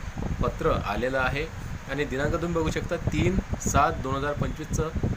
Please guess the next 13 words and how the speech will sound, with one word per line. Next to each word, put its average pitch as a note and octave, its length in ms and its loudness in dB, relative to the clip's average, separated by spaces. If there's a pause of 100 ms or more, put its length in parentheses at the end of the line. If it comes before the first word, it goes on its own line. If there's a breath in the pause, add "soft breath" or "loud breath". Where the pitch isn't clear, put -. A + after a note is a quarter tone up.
(120)
हे C#3 120 2
पत्र - 360 0
काढण्यात A2 420 0
आलेलं A#2 260 0
आहे B2+ 220 0
आणि B2+ 360 -4 (200)
अति F3 320 -2 (120)
तात्काळ, B2 500 4 (540)
म्हणजे A2+ 240 0 (100)
तात्काळ A#2 380 4
प्रभावानं B2+ 600 4 (460 loud breath)
यावर C3+ 380 6 (380)
उपाययोजना C3+ 880 4